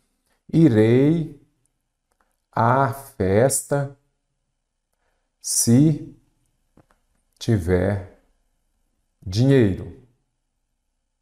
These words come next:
Ok. Aí, o que é que você entende? Falando nisso, por que aqui em cima tem vírgula e aqui embaixo não tem? Por quê? Você vai separar por vírgula quando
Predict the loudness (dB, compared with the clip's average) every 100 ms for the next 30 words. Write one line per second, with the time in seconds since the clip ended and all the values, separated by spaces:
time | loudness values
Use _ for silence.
0 | _ _ _ _ _ _ _ _ _ _
1 | _ _ _ _ _ _ _ _ _ -6
2 | -2 -2 -2 -6 -20 _ _ 0 2 2
3 | 2 -2 -2 -4 -4 -2 -2 -2 -2 -4
4 | -4 -6 -2 -2 -2 -6 -4 -6 -4 -6
5 | -4 -2 -2 -2 -2 -2 -2 -2 -2 0
6 | 0 0 -2 -4 -4 -4 -2 -2 -2 0
7 | 0 0 -2 -4 -6 _ _ _ -4 -2
8 | 0 0 0 0 -2 0 -2 -2 -6 -2
9 | 0 0 0 0 0 -2 -2 0 0 -2